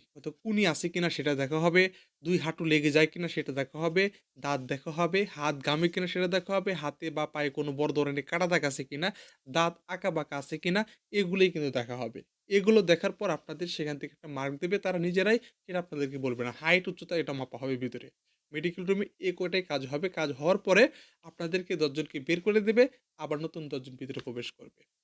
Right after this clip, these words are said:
সেখানে মেডিকেল হওয়ার পরে আমি যেখানে বসে আছি, ভিডিও করতেছি, এখানে কিন্তু আপনারা আসবেন, দশজনের যে মেডিকেল হবে।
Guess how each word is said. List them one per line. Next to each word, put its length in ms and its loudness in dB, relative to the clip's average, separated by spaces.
সেখানে 320 0
মেডিকেল 380 4
হওয়ার 180 4
পরে 180 0
আমি 200 2
যেখানে 260 4
বসে 280 4
আছি, 180 -2
ভিডিও 240 0
করতেছি, 540 -2
এখানে 320 2
কিন্তু 240 -2
আপনারা 300 0
আসবেন, 300 -2
দশজনের 360 -2
যে 80 0
মেডিকেল 400 -2
হবে। 220 -14